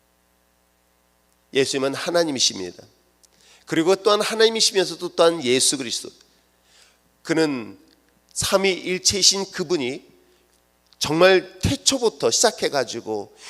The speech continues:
인류의 마지막 순간까지도 함께 동행하였던 예수님과 하나님의 관계. 그런데 이 죽음의 순간은,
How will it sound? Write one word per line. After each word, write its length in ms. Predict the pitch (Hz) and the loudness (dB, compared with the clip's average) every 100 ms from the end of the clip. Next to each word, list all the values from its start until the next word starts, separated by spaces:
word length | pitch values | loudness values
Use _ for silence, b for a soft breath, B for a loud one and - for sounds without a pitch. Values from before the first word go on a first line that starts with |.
| B | B
인류의 340 | 160 175 185 196 | -2 2 4 4
마지막 440 | 143 170 208 214 | 2 0 0 0
순간까지도 800 | - 262 262 269 - 240 202 196 | 0 2 6 6 4 0 2 0
함께 760 | 202 220 - 196 190 180 - - - | 0 -6 -2 0 2 0 -6 -20 -8
동행하였던 1040 | 135 160 160 147 139 131 - 147 143 143 - _ _ | 0 2 2 2 0 -2 0 0 0 -6 -14 _ _
예수님과 720 | 117 123 139 123 117 120 127 131 | -4 -2 -2 -4 -4 -4 -4 -4
하나님의 480 | 147 147 135 127 | -6 -6 -4 -6
관계. 560 | - 101 95 90 92 85 _ _ _ _ _ _ _ _ _ - | -6 -8 -10 -12 -14 -14 _ _ _ _ _ _ _ _ _ -10
그런데 440 | 135 139 139 120 B B - | -4 0 2 0 B B -2
이 180 | 220 | 0
죽음의 460 | 220 - 160 170 226 | 2 2 2 4 6
순간은, 640 | - 208 151 117 107 92 | 4 2 2 2 0 -8